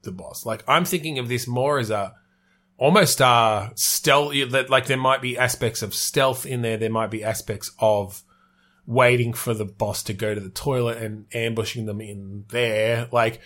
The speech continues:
that it's a bit more, again, it's procedural, but you come in, you talk to the receptionist, you're like, "Hey, what's the,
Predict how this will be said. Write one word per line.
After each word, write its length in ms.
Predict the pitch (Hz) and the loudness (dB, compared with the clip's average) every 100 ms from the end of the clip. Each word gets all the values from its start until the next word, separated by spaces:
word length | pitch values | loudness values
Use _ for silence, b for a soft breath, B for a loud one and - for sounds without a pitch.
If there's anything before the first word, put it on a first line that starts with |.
| B - | B -4
that 100 | 135 | 0
it's 160 | 127 | 2
a 60 | 143 | 2
bit 240 | 113 170 | 4 2
more, 480 | 139 135 127 120 117 _ - | 4 4 6 6 2 _ -2
again, 260 | 135 175 120 | 4 4 4
it's 100 | 117 | 0
procedural, 920 | 143 - 202 233 156 143 120 117 120 B B _ - | -2 2 4 6 6 4 4 0 -6 B B _ 2
but 300 | 135 120 - _ _ _ - | 4 4 2 _ _ _ -6
you 160 | 151 | -6
come 300 | 123 - 175 | 2 4 6
in, 200 | 160 143 | 4 0
you 140 | 131 123 | -2 -2
talk 260 | - 147 | 2 2
to 80 | - | 2
the 80 | 139 | -2
receptionist, 720 | 117 - 135 - - 98 - | -2 0 -2 -2 -8 -10 -8
you're 100 | 110 | -6
like, 240 | 101 101 - b - | -6 -6 -12 b 0
"Hey, 320 | 135 113 101 | 0 0 -2
what's 320 | 117 123 - | -2 -2 -2
the, 340 | - 113 104 | -2 -2 -2